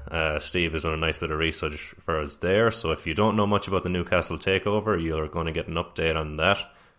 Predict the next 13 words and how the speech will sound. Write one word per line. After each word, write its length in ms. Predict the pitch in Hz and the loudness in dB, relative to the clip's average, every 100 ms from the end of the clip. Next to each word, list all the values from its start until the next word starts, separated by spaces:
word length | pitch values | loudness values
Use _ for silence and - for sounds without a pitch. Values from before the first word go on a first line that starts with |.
| _ - | _ -8
Uh, 280 | 78 76 73 | -6 -4 -6
it's 140 | - | -10
pretty 220 | - 92 76 | -6 -4 -2
important, 540 | 73 80 78 82 - - _ | -4 -2 -2 -4 -10 -16 _
we 140 | 73 73 | -10 -8
both 300 | 76 76 - | -4 -4 -4
believe. 400 | 78 78 85 - - - - _ _ _ _ _ _ _ _ _ _ - | -4 -4 -4 -8 -20 -20 -20 _ _ _ _ _ _ _ _ _ _ -2
And 1080 | 98 95 95 98 98 95 98 98 98 92 - - - _ _ _ - | 0 2 2 2 2 0 -2 -2 -4 -6 -8 -10 -14 _ _ _ -2
finally, 640 | 127 131 127 104 113 120 | 4 4 6 6 4 4
yeah, 300 | 104 107 110 | 4 6 6
so 380 | 87 107 101 92 | 2 2 4 6
hopefully 480 | 110 113 101 98 90 | 4 4 4 4 4
the, 500 | 87 87 82 80 | 0 0 2 0